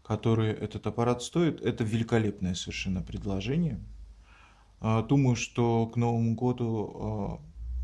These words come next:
К девятьсот еще слегка подешевеет и, а, будет совершенно прекрасным подарком. Это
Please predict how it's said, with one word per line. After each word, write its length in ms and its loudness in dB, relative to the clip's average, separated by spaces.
К 120 0
девятьсот 540 -2
еще 320 0
слегка 600 -2
подешевеет 960 0
и, 480 -6
а, 280 -2
будет 500 -4
совершенно 440 2
прекрасным 580 -4
подарком. 560 -8
Это 540 6